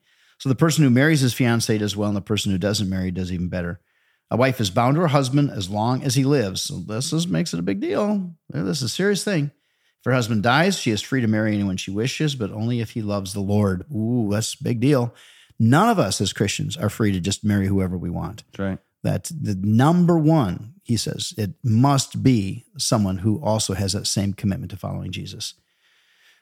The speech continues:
Speaker 1: "But in my opinion, it would be better for her to stay single, and I think I'm giving you counsel from God's Spirit when I say this."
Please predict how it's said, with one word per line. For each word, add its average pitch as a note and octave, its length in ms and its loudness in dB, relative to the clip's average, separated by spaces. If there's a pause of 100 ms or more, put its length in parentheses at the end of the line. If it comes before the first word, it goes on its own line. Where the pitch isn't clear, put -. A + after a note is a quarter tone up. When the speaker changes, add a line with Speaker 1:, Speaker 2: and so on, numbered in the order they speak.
Speaker 1:
"But C#3+ 60 6
in C3 80 6
my D3+ 120 8
opinion, C#3+ 360 4
it - 20 4
would A#2 80 4
be A2 80 4
better A#2+ 260 2
for A#2+ 180 0
her A#2+ 40 4
to B2 80 0
stay B2+ 240 0
single, F#2+ 400 -2
and F#2 120 -4
I F#2+ 100 -4
think G#2 300 -6
I'm F#2+ 200 -4
giving G2 260 -2
you F#2+ 80 -4
counsel F#2 380 -8
from G2 180 -8
God's F#2 260 -6
Spirit F2+ 360 -6
when F2+ 100 -8
I F2+ 120 -8
say - 240 -10
this." - 500 -10